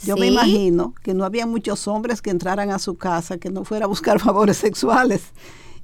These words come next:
Speaker 1: Y quizás esto fue lo que le llamó la atención a ella, porque estos dos hombres eran diferentes. Cuando uno mira esta historia objetivamente, solamente Dios puede, puede producir todo esto. Rahab no tenía buena reputación,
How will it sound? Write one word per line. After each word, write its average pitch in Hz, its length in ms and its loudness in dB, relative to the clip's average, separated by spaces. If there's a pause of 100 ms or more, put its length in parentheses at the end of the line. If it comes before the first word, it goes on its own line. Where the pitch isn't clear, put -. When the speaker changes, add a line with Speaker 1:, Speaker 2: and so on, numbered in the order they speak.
Speaker 1:
Y 202 100 -2
quizás 208 760 0
esto 214 360 -4
fue 202 200 -4
lo 226 140 -2
que 214 80 -2
le 202 100 -2
llamó 180 220 -2
la 196 80 0
atención 196 460 -4
a 175 100 0
ella, 160 320 -4 (560)
porque 185 300 -2
estos 220 200 0
dos 233 240 -2
hombres 202 260 0
eran 190 140 2
diferentes. 202 800 -2 (520)
Cuando 185 360 -2
uno 277 200 2
mira 226 220 2
esta 220 180 -2
historia 180 460 -2
objetivamente, 175 960 -2 (440)
solamente 190 960 0
Dios 165 400 -2
puede, 170 240 -4
puede 185 340 -4
producir 175 540 -4
todo 165 300 -4
esto. - 340 -16 (600)
Rahab 190 320 2
no 226 160 2
tenía 202 360 0
buena 185 300 -2
reputación, 190 800 -6